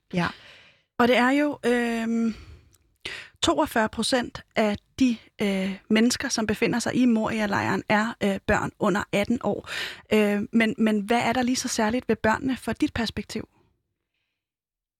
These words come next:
Speaker 1: Jamen, fra mit perspektiv, så, øh, så finder man bare ikke nogen mennesker, øh, på denne jord, som er mere sårbare end,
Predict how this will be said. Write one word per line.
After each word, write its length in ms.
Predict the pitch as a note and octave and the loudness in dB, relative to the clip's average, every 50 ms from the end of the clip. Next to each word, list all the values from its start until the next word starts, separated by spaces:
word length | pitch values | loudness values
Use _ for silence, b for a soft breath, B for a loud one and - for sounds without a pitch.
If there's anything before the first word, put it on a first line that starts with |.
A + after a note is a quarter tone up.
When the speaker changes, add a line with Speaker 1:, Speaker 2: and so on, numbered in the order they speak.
| _ _ _ - | _ _ _ 2
Speaker 1:
Jamen, 380 | G#3+ A#3+ A3+ A#3 A3+ A3+ G#3 - - | 2 4 4 4 4 2 0 -2 -6
fra 160 | - - - A#3+ | -6 -2 0 2
mit 180 | A#3+ C4 B3+ | 2 2 2
perspektiv, 560 | - B3+ A#3+ - - A3+ - - - C4 A#3+ | 2 0 -2 -2 -4 -8 -6 -2 -2 -2 -2
så, 460 | A3 - - - A#3 A3+ A3 A3 A3 G#3 | -2 -2 0 2 4 4 4 4 2 2
øh, 60 | G3+ G3+ | 0 -2
så 160 | - - A#3 | -2 -4 -6
finder 320 | - - - C4 B3 A#3 | -4 -2 0 2 2 2
man 160 | G#3 G3+ G3 | 2 0 0
bare 280 | F#3+ - G3 G3+ G#3+ A3+ - | 0 0 0 0 0 -2 -2
ikke 380 | G#3 A3 G#3+ A3+ A#3+ A#3 G#3+ - - | -2 -2 0 0 0 0 0 -2 -2
nogen 300 | G3 G#3 G#3 G#3+ G#3 G3+ | -2 0 0 2 2 2
mennesker, 460 | G3+ G3+ A3+ A#3+ - - G#3+ G3 F#3+ - - - - G3+ | 2 0 0 -2 -2 0 0 0 0 -2 -6 -8 -4 -2
øh, 120 | G3 F#3+ | -2 -2
på 100 | - - | -2 -2
denne 260 | - - G3+ G3+ A3 | -2 0 2 2 2
jord, 340 | A3 G#3 A3+ A3+ G#3+ G3 F#3+ F#3 - - - | 2 2 2 2 2 0 -2 -4 -8 -14 -14
som 280 | - - G#3+ G3+ G3 | -6 -2 0 0 2
er 40 | F#3+ | 2
mere 240 | G3 G3 G#3 G#3+ G#3+ | 2 2 2 2 0
sårbare 640 | - - G3 F#3 G3 G#3 A#3 G#3+ F#3 F3 F3 - - | -2 -4 -4 -2 0 0 2 2 2 2 0 -2 -4
end, 220 | F3+ F#3 F3+ F3 | -6 -6 -6 -6